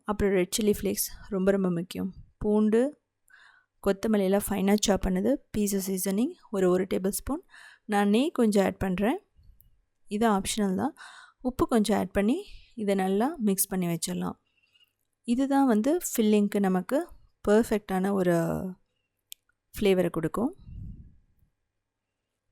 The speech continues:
தேவைப்பட்டா நீங்க சின்ன சின்னதா பன்னீர் கூட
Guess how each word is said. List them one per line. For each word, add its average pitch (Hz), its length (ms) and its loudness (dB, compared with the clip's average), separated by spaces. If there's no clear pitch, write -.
தேவைப்பட்டா 247 580 4
நீங்க 214 280 4
சின்ன 226 220 0
சின்னதா 208 340 0
பன்னீர் 214 420 4
கூட 190 120 0